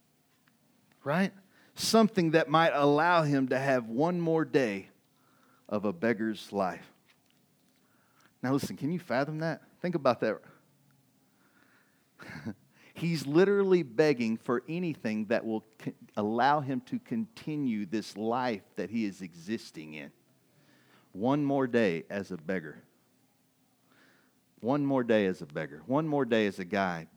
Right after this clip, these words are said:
begging for things on the side of the road, hoping and praying that someone will feel sympathetic and sorry enough for him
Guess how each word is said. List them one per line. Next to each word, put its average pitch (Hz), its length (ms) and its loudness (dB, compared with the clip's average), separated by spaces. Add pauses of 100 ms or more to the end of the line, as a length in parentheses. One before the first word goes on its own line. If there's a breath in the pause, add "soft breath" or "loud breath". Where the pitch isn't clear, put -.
(140)
begging 113 400 -2
for 113 180 -10
things 80 400 -12
on 85 160 -12
the 82 80 -14
side 104 320 -4
of 98 60 -6
the 95 100 -8
road, 82 340 -8
hoping 139 600 -8
and 95 180 -12
praying 107 400 -8
that 82 160 -14
someone 135 480 -6
will 90 120 -10
feel 90 220 -10
sympathetic 147 800 -8
and 101 160 -12
sorry 151 540 -6
enough 120 380 -4
for 95 160 -6
him 98 360 -8